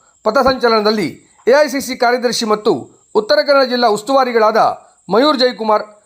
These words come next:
ಎರಡು ಸಾವಿರದ ಇಪ್ಪತ್ನಾಲ್ಕು ಲೋಕಸಭಾ ಅಭ್ಯರ್ಥಿ ಅಂಜಲಿ ನಿಂಬಾಳ್ಕರ್, ಕೆ ಪಿ ಸಿ ಸಿ ಪ್ರಧಾನ ಕಾರ್ಯದರ್ಶಿಗಳಾದ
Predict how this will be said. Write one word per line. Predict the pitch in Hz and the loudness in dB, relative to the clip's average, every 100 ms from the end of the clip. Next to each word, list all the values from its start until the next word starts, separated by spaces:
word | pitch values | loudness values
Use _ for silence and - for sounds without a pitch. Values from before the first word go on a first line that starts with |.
| _ _ - | _ _ -2
ಎರಡು | 254 294 | 0 2
ಸಾವಿರದ | 294 254 | 0 -2
ಇಪ್ಪತ್ನಾಲ್ಕು | 269 277 277 254 220 | -2 -2 0 0 0
ಲೋಕಸಭಾ | 247 262 269 262 214 | 0 0 0 0 0
ಅಭ್ಯರ್ಥಿ | 208 226 - 208 117 - _ _ - | 0 -2 -2 -6 -8 -14 _ _ -2
ಅಂಜಲಿ | 233 302 302 262 | 0 2 2 2
ನಿಂಬಾಳ್ಕರ್, | 240 226 214 214 - _ _ - | 0 0 -2 -4 -6 _ _ -2
ಕೆ | 226 262 | 0 0
ಪಿ | 302 277 | -2 -2
ಸಿ | 233 | -4
ಸಿ | 262 | -2
ಪ್ರಧಾನ | 208 254 285 254 | 0 0 0 2
ಕಾರ್ಯದರ್ಶಿಗಳಾದ | 240 226 220 214 214 | 0 0 -2 0 2